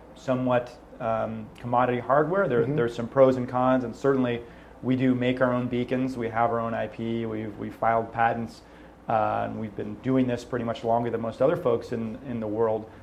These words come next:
Speaker 1: But we don't really focus on that as a company. Um, I think the real key is putting together a turnkey solution for folks. So because we now have that scale on all three parts of the platform, whether it's a location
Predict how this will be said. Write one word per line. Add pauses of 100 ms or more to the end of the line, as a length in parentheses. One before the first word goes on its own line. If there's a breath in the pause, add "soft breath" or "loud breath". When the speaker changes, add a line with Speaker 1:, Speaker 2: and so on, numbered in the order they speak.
(140)
Speaker 1:
But
we
don't
really
focus
on
that
as
a
company. (160)
Um, (140)
I
think
the
real
key
is
putting
together
a
turnkey
solution
for
folks. (380 loud breath)
So
because
we
now
have
that
scale
on
all
three
parts
of
the
platform, (420 loud breath)
whether
it's
a
location